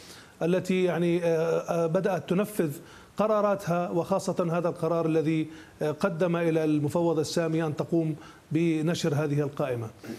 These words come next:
ما أود أن أقول أن هذه القائمة، آه، لا يصلح أن، أن يت-، أن، أن يتم تسميتها قائمة سوداء. هذه قائمة شركات عاملة في مستوطنات غير شرعية،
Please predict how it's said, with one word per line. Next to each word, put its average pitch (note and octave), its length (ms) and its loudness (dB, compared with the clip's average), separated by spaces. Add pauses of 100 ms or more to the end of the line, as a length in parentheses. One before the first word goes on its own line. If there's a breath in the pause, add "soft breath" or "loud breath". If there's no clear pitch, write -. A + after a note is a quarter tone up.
(220 loud breath)
ما F#3 100 2
أود G#3+ 260 2
أن F#3+ 100 2
أقول G3+ 360 2
أن F3 180 2
هذه F#3 200 2
القائمة، F3 600 0 (420 loud breath)
آه، E3 240 2
لا F#3+ 140 4
يصلح F#3+ 440 0
أن، E3+ 300 0
أن E3 160 0
يت-، E3 200 2
أن، D#3+ 280 0
أن D#3+ 300 0
يتم E3+ 240 0
تسميتها E3 500 0
قائمة D3+ 380 -2
سوداء. C3+ 440 -2 (380 loud breath)
هذه G3+ 300 2
قائمة G3 360 0
شركات F#3 580 0
عاملة F3+ 500 0 (280 loud breath)
في G3+ 160 2
مستوطنات F3 540 0
غير D#3 160 2
شرعية، F3+ 560 0